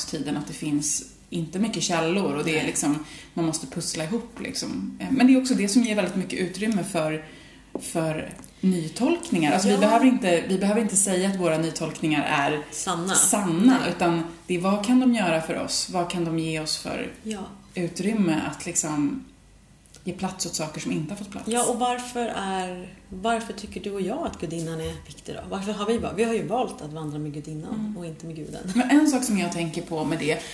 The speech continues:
Speaker 1: är där vi pratar om kroppen.
Speaker 2: Mm.
Speaker 1: Därför att, eh, det är som, som den kristna guden är ju någon, alltså det är, man brukar säga att det är en sån här transcendent gud.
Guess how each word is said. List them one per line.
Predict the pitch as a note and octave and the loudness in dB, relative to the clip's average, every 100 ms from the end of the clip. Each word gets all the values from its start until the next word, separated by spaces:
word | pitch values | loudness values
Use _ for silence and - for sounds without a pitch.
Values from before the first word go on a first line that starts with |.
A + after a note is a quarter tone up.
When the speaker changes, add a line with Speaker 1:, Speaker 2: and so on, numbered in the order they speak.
| - - | -12 -4
Speaker 1:
är | E3 E3 E3 - - | 0 0 -2 -6 -6
där | F3+ | -2
vi | E3 | -2
pratar | E3 E3 D#3+ | -2 -4 -4
om | D#3+ F3 - - | -6 -8 -10 -8
kroppen. | - D4 C#4+ - - - A3+ | 0 0 0 -6 -4 0 2
Speaker 2:
Mm. | F#3+ A#3 D4 | 4 4 2
Speaker 1:
Därför | F#3+ F#3+ | 2 0
att, | F3+ - - | 0 -4 -4
eh, | F3 E3 - - - | -2 0 -2 -4 -10
det | - - | -12 -10
är | F3 | -4
som, | F3+ | -2
som | F3+ | -2
den | F3+ | -2
kristna | A3 G#3 - | 0 2 6
guden | B3+ D3+ C#3 C#3+ - | 6 4 0 0 0
är | E3 D3+ | 0 -2
ju | D#3+ | 0
någon, | D#3+ D3 D3+ - - - - - - | 0 0 -2 -8 -18 -20 -20 -10 -4
alltså | F#3+ | -2
det | G3 F#3 | 0 0
är, | E3 | 0
man | F3+ | -2
brukar | F#3+ E3+ | -2 -2
säga | E3+ | -2
att | |
det | D#3 | -2
är | |
en | |
sån | D3+ | -4
här | - | -4
transcendent | F#3 E3+ E3+ F3+ B3 F#3+ D#3+ - | -2 0 0 2 2 2 -2 -4
gud. | - | -6